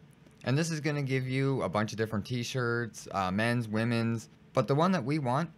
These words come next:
is actually a hat. We want a, we want a cool hat with our logo on it.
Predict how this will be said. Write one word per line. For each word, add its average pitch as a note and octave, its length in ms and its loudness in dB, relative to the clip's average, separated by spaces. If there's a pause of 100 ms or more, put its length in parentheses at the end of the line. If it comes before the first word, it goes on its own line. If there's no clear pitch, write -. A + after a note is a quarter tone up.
is A2 200 -2
actually A#2+ 460 0
a G2+ 80 2
hat. E2+ 340 -6
We D#3 120 -2
want D3+ 200 2
a, A#2 280 2
we C3 140 -4
want C#3+ 180 0
a A#2 60 -2
cool A2+ 260 -2
hat F#2+ 280 -2
with G2 140 -4
our F#2+ 80 -2
logo F2+ 320 -2
on F2 180 -4
it. F2 120 -8